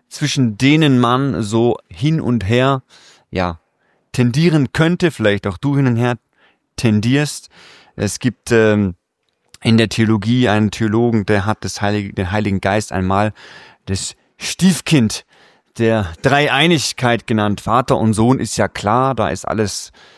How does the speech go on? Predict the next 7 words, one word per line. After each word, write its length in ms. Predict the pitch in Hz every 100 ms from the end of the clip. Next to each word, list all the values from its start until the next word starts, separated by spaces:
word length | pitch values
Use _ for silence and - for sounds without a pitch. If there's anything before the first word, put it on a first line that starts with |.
| _
äh, 320 | - 92 92 90
deutlich, 500 | 110 139 123 127 -
da 120 | 90
wissen 260 | 110 120 113
wir 140 | 107
irgendwie 520 | 110 110 101 107 110 -
greifbarer, 840 | - 113 131 - 107 117 113 120